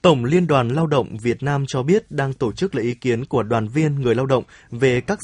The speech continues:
dự án luật liên quan người lao động và tổ chức công đoàn. Việc lấy ý kiến lần này góp phần bảo đảm tính khả thi sau khi các dự án luật được ban hành, thúc đẩy phát triển kinh tế xã hội.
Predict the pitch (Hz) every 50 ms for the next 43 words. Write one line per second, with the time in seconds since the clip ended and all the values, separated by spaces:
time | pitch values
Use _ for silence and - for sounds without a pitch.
0 | 143 135 123 131 160 156 127 - 151 156 165 160 160 - 170 156 156 151 143 131
1 | 117 107 131 139 135 127 113 - 107 107 127 120 - - 131 113 101 - 202 196
2 | - 143 127 123 120 113 101 - _ - - - - - _ - 143 165 156 -
3 | 147 147 139 143 - - - 143 131 147 185 175 147 123 120 123 120 113 110 117
4 | 180 202 - - 143 120 107 120 113 107 120 113 101 98 - - 117 127 156 -
5 | - 127 104 - 160 165 160 147 - - _ _ - - 202 196 185 - 202 190
6 | 185 170 233 247 214 - 156 127 123 127 170 180 147 165 - - 127 120 - -
7 | 165 156 131 143 117 110 - - _ - 196 202 170 156 120 101 - - 185 185
8 | - - 143 113 90 85 - 151 139 - 135 117 110 110 - 151 160 156 143 -